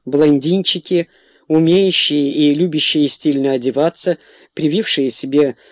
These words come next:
одинаковую манеру говорить, прикуривать и накренять шляпу вперед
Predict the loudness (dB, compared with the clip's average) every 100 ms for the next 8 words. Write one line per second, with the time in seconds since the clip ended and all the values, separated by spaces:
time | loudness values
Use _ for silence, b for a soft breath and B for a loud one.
0 | b -4 0 2 0 2 2 2 2 2
1 | 0 0 -2 0 0 -2 -4 -6 -6 -6
2 | -2 0 0 -2 -4 -18 B B B 0
3 | 0 -2 -4 -2 0 0 0 0 -2 -2
4 | -2 -2 -4 -10 -6 -2 0 -2 -4